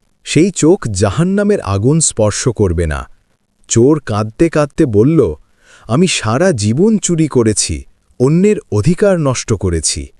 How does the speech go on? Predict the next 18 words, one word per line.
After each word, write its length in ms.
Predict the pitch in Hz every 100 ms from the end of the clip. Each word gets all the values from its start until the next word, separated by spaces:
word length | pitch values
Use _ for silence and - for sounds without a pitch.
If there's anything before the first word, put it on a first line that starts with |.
| _ _ -
আমি 180 | 113 135
কি 140 | 156
ক্ষমা 380 | - 87 82 110
পাব?" 400 | 151 180 185 78 - _ _ _ - - - 104
জুনাইদ 440 | 101 151 214 208
বাগদাদী 500 | 147 156 151 151 147
রহমতুল্লাহি 760 | 139 113 113 107 110 107 98 104
আলাইহি 400 | 90 92 92 110
বললেন, 540 | 87 85 101 101 73 - _ _ _ -
"আল্লাহর 400 | 104 117 131 131
রহমত 500 | 113 92 120 151 - -
অসীম। 580 | 90 - 110 85 65 - _ _ _ -
তুমি 160 | 160 180
যদি 280 | 185 175 - -
একবারও 540 | 107 120 123 165 202
সত্যিকার 540 | - 143 - 165 156 131 -
তওবা 340 | 107 110 151
করো, 420 | - 107 147 78